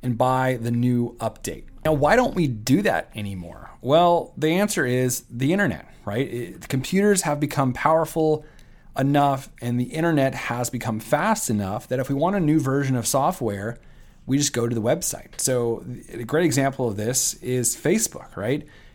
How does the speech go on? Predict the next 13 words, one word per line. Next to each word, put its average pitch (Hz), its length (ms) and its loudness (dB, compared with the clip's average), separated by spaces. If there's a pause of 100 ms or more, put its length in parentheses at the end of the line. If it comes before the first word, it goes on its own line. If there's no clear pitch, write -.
Facebook 165 600 2
is 139 300 -2
a 123 140 -6
complex 131 920 0
piece 123 440 -2 (480)
of 107 100 -4
software 104 600 0
that 104 280 -4
literally 151 380 2
connects 127 540 -2
billions 135 840 -2
of - 360 -12
people 104 580 -4